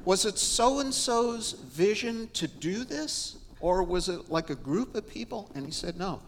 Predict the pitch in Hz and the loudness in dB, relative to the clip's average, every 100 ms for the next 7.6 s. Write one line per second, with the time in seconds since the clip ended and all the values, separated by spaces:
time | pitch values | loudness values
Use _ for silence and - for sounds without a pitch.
0 | - - - 165 175 147 - 139 175 226 | -16 -16 -6 -2 0 0 -2 2 2 2
1 | - - 190 175 - 107 - 120 117 - | -2 -4 -4 -2 -6 -10 -10 -10 -10 -4
2 | 139 - 87 - - - - - - - | -4 -6 -14 -14 -14 -16 -18 -18 -18 -20
3 | - 156 - 147 147 - - 127 214 233 | -2 0 4 6 6 2 -2 2 6 6
4 | 214 196 190 175 127 101 135 135 - - | 4 2 -2 0 2 2 2 -2 -10 -2
5 | 165 233 240 185 170 180 170 - 160 160 | 0 2 0 -2 -2 -2 -4 -4 -4 -4
6 | - 120 104 110 - - - - - - | -2 0 0 -2 -8 -12 -20 -20 -20 -20
7 | - 139 139 175 165 | -4 -2 0 0 0